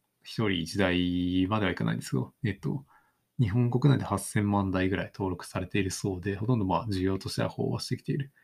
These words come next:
っていうことは、その百年前の人は多分想像できてなかったんじゃないかなというような気がしていて、えー、これが、まあ、今、その燃料電池の自動車とか、まあ、電気自動車とかもかな、とかがそういった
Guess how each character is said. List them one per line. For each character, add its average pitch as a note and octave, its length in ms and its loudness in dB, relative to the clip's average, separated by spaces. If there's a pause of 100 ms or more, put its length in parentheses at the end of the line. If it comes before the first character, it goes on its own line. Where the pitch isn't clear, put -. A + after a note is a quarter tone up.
(180)
っ - 40 -20
て C#3 100 -2
い - 20 2
う - 20 0
こ B2+ 60 0
と C3 140 2
は、 B2 180 4
そ A#2 100 -2
の A2+ 60 2
百 G#2+ 180 0
年 A#2 140 2
前 B2 140 4
の F#2+ 120 -2
人 - 200 -4
は F#2 80 0
多 G2 80 2
分 E2+ 100 -4
想 F#2 180 0
像 F2+ 140 0
で F2 120 0
き - 40 -10
て - 80 -6
な F#2 120 -2
か F2 80 -8
っ - 100 -18
た A2+ 80 -2
ん A2 60 0
じ A2+ 60 -2
ゃ A#2+ 40 -2
な B2 60 -2
い A#2+ 40 -6
か A#2 80 -6
な A2+ 100 -4
と - 120 -6
い C#3+ 80 4
う C#3 120 0 (560)
よ G2+ 120 0
う F#2 40 -4
な F2+ 80 -8
気 G2+ 140 -4
が G#2+ 80 0
し - 120 -6
て - 100 0
い - 80 -2
て、 - 320 0 (560)
え G2+ 680 -2
ー、 - 40 -20 (680)
こ A#2+ 340 2
れ B2+ 240 6
が、 B2+ 220 2
ま C#3+ 180 6
あ、 C3+ 40 8
今、 D3+ 380 6
そ - 140 -2
の G#2+ 80 4
燃 A#2 180 4
料 B2+ 160 6
電 C#3 140 8
池 C#3 100 2
の G#2+ 80 2
自 F#2+ 140 -2
動 G2 80 2
車 G2 220 -2 (140)
と - 120 -4
か、 F#2+ 180 -4
ま F#2+ 180 2
あ、 F#2 40 -2
電 G2 160 2
気 G2 60 0
自 G2 100 2
動 G#2 100 0
車 A#2 220 -6
と - 100 -12
か C3 80 -4
も C3+ 60 -4
か - 100 -6
な、 - 160 -6 (420)
と - 80 -4
か A#2+ 120 0
が B2+ 100 2
そ B2 160 0
う A2+ 60 2
い A2+ 80 -2
っ - 40 -20
た A2 320 2